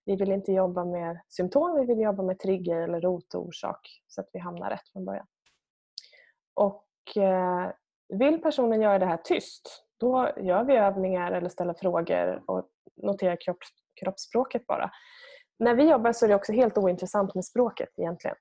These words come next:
Det är väldigt lite som behövs. Vi behöver inte storyn och vi behöver inte alla detaljer, utan ju mindre desto bättre nästan, för det ger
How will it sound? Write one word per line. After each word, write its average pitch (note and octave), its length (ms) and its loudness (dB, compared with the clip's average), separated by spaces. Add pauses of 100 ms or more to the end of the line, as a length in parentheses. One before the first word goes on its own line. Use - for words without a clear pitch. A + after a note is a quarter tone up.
(640)
Det - 160 -4
är G#3 40 2
väldigt G3+ 280 2
lite G#3+ 300 2
som G3 160 -2
behövs. F#3+ 500 0
Vi G3 40 -2
behöver G3+ 320 0
inte F#3+ 180 -2
storyn A#3+ 460 4
och G#3 80 0
vi G3 60 0
behöver F3+ 240 -2
inte E3+ 200 -4
alla E3 160 -4
detaljer, F3+ 540 0
utan F3+ 400 -2
ju F#3+ 60 -2
mindre G#3+ 360 2
desto F3+ 260 -4
bättre G3 320 -6
nästan, D3+ 380 -10
för - 80 -12
det F3 300 -2
ger F3 340 -2